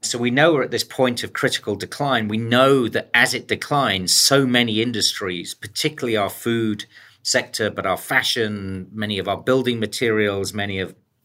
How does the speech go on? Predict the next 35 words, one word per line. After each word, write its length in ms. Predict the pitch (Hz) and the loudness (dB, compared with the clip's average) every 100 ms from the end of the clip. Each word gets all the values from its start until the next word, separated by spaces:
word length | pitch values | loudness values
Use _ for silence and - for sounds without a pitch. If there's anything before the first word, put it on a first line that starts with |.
| - | -10
indeed, 440 | 113 113 110 107 _ | -4 2 2 0 _
you 80 | 131 | -6
know, 100 | 101 | -4
flowing 360 | 87 - 110 107 | -2 0 2 2
into 160 | 104 | 0
financial 500 | - 107 104 107 - | 2 2 4 2 0
services, 540 | - 147 139 - 107 - | 2 4 4 2 -2 0
there's 180 | 120 - | 2 4
so 240 | - 156 | 6 6
much 220 | 147 - | 4 -2
interdependence 1000 | - 139 - - - - 147 139 107 - | -2 -2 -2 -8 -8 -6 -4 -2 -4 -6
on 160 | 98 95 | -8 -6
nature 500 | 95 92 - 92 - - - - - | -6 -6 -6 -6 -6 -12 -20 -8 2
that 120 | 113 | 2
if 180 | 113 127 | 2 -2
we, 200 | 110 - - | -6 -6 -12
if 200 | 123 - | -12 -6
we 140 | 127 113 | -4 -2
sort 200 | - 117 | -4 -6
of 120 | 123 _ _ - | -8 _ _ -18
pull 300 | - 165 151 | 0 2 6
out 340 | 147 147 147 | 6 4 2
that 220 | 113 110 | 0 0
rug 380 | 113 117 135 110 | 0 2 2 0
from 200 | - 113 | -6 -2
underneath 460 | 120 117 104 120 - | 0 -2 -4 -6 -6
the 80 | 104 | -2
global 360 | 110 104 101 | 0 0 -2
economy, 420 | 92 - 135 101 | -6 -6 -6 -6
it 100 | 92 | -8
has, 260 | 90 110 107 | -6 -6 -8
it 160 | - 113 | -10 -14
has 180 | 123 123 | -8 -6
enormous 520 | 120 131 151 139 110 | -4 -2 -2 -2 -6
consequences. 960 | - 110 107 - 98 90 - - - | -6 -8 -8 -8 -8 -8 -10 -12 -16